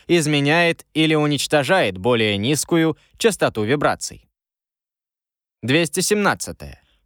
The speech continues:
Общепризнана ли эта система психотерапии? Да,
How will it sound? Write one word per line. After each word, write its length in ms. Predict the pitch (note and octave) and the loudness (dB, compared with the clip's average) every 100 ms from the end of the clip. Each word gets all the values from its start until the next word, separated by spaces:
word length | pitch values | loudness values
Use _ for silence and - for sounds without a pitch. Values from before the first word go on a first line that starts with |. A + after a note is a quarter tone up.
| - | -2
Общепризнана 1040 | G3 G3 - F#3+ - A#3 A#3+ G3 G3+ F#3 | 0 0 0 0 -2 -2 -2 0 0 2
ли 100 | F3+ D#3+ | 2 2
эта 260 | D#3 D3 | 2 0
система 680 | C3+ B2+ - E3 F3 E3 D#3 _ _ | -2 -4 -2 0 0 0 -2 _ _
психотерапии? 960 | - E3+ D#3+ D#3+ E3 F#3 D3+ F#2 D2+ - _ _ _ _ _ _ _ - | -4 -2 0 0 0 0 -2 -8 -8 -18 _ _ _ _ _ _ _ -4
Да, 400 | B2+ F#3+ G2 | 0 2 0